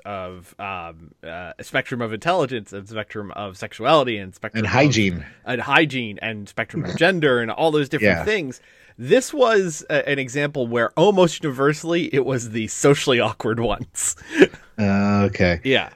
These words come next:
Speaker 2: Uh,
Speaker 1: yeah.
Speaker 2: and I guess you couldn't tell the, uh, the gender of, uh, the people in the costumes
Speaker 1: N-
Speaker 2: necessarily, or could
Speaker 1: Right,
Speaker 2: you?
Speaker 1: right.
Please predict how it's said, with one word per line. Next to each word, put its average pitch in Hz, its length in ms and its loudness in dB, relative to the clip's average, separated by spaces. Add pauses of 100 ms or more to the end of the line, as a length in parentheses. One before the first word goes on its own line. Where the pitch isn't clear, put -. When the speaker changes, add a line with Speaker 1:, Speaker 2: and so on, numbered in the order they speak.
(120)
Speaker 2:
Uh, 101 80 -2
Speaker 1:
yeah. 90 240 2
Speaker 2:
and 113 120 6
I 127 60 8
guess 135 220 6
you 151 40 6
couldn't 131 280 2
tell 127 400 6
the, 104 320 0
uh, 95 160 0
the 92 100 -4
gender 98 560 0
of, 90 320 -2
uh, 87 260 0
the 85 120 -6
people 92 320 2
in 85 80 2
the 90 60 -2
costumes 82 1040 0
Speaker 1:
N- 104 60 2
Speaker 2:
necessarily, 107 880 6
or 147 80 -4
could 127 100 -2
Speaker 1:
Right, 165 220 8
Speaker 2:
you? 71 160 -6
Speaker 1:
right. 135 320 2